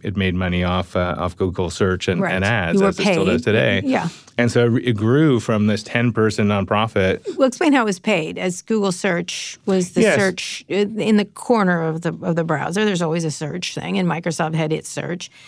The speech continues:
Speaker 1: Well, there wasn't even always a search. What's
Speaker 2: There wasn't.
Speaker 1: interesting is
Speaker 2: Yeah, you're right.
Speaker 1: that was one of Firefox's innovation is, you
Speaker 2: Right.
Speaker 1: know, you had, maybe had to install these
Speaker 2: Oh, a
Speaker 1: janky
Speaker 2: bubble
Speaker 1: search
Speaker 2: box. Yeah.
Speaker 1: bars or, you know,
Speaker 2: Yeah.
Speaker 1: whatever.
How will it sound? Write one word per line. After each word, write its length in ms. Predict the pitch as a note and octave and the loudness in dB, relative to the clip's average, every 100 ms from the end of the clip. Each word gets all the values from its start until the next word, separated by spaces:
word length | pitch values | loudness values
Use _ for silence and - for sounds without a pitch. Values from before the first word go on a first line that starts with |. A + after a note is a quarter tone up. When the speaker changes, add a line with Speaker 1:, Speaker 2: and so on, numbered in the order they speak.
| - | -2
Speaker 1:
Well, 100 | D3+ | 2
there 120 | G3 | 4
wasn't 420 | F3+ A#3 F4 F#4 - | 6 4 4 0 -2
even 300 | F3 D#3+ B2+ | 0 2 2
always 380 | A2+ C3+ D#3+ C3+ | 2 4 4 4
a 80 | A2 | 2
search. 340 | - C3 - B2 | 2 0 0 2
What's 140 | F#3+ | 4
Speaker 2:
There 80 | F#3 | 4
wasn't. 140 | F3 | 4
Speaker 1:
interesting 280 | G#3+ F#3+ D#3 | 2 4 4
is 220 | B2+ A#2 | 4 4
Speaker 2:
Yeah, 60 | - | 2
you're 100 | D#3+ | -2
right. 100 | D3 | 0
Speaker 1:
that 160 | D3+ E3+ | 2 4
was 180 | F3+ | 4
one 180 | D#3 D3 | 4 2
of 80 | C3+ | 2
Firefox's 640 | C3 A#2+ A#2 A#2 - A2+ | 2 2 2 0 0 0
innovation 500 | G#2 G#2 C3+ E3+ G#2+ | 2 2 0 2 2
is, 260 | G2+ G2 D3+ | 2 0 0
you 60 | |
Speaker 2:
Right. 80 | A2+ | 2
Speaker 1:
know, 60 | A2 | 2
you 160 | G#2+ | 4
had, 100 | B2+ | 2
maybe 160 | B2 C3 | 2 2
had 140 | C3+ | 2
to 140 | C3 A#2 - - - B2 | 2 0 -2 -20 -6 -4
install 340 | A#2+ B2 B2 | 2 4 4
these 120 | A#2+ | 4
Speaker 2:
Oh, 40 | - | 4
a 40 | |
Speaker 1:
janky 140 | A2+ A2 | 2 2
Speaker 2:
bubble 220 | F3+ C3 | 2 2
Speaker 1:
search 320 | - B2+ - | 2 2 0
Speaker 2:
box. 200 | - - | -6 -4
Yeah. 60 | C#3+ | 2
Speaker 1:
bars 640 | C3 B2 B2 B2+ B2 A2+ | 4 4 4 4 4 2
or, 260 | A2+ G#2+ - | 2 0 -2
you 140 | A#2 G#2+ | 0 2
know, 60 | |
Speaker 2:
Yeah. 80 | G#2 | 4
Speaker 1:
whatever. 380 | G#2+ G#2 G#2 | 4 2 2